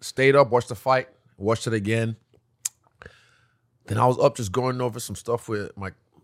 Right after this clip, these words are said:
couple, my, couple of my coaches before they left. Then I was up, ate, couldn't sleep, just like, and then I think we went to Tootsie's that night, Sunday. So that was still Sunday. So Sunday morning we're at eleven. Sunday night we're at Tootsie's.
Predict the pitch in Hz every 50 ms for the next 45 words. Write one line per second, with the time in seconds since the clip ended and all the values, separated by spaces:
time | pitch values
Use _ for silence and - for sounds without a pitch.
0 | _ - - 151 139 127 104 - _ _ _ _ - 147 147 143 117 107 - 127
1 | 120 113 104 - - 104 92 95 95 98 107 113 117 - - - _ _ _ _
2 | _ _ _ _ _ _ _ _ - 107 110 113 117 107 131 143 143 - - _
3 | - - 131 139 135 - - - 139 143 143 135 - 143 143 139 135 - _ -
4 | 131 120 - - 113 101 95 - _ _ _ _ _ _ _ _ _ _ _ _
5 | _ _ _ _ _ - - 110 117 123 131 127 - - 156 156 135 131 123 127
6 | 127 104 - 87 - 143 139 - 117 98 104 104 101 110 113 107 - - - -
7 | - 127 123 110 101 92 - 117 110 110 - - 151 131 - 147 131 123 107 -
8 | 107 - - 151 165 170 160 156 151 147 143 139 131 123 - - - 113 117 117
9 | 117 110 120 123 120 - _ _ _ _ _ - - - - - - _ _ _
10 | _ - - - 120 117 110 120 131 117 113 117 107 101 - 151 135 - - -
11 | 98 90 87 - - -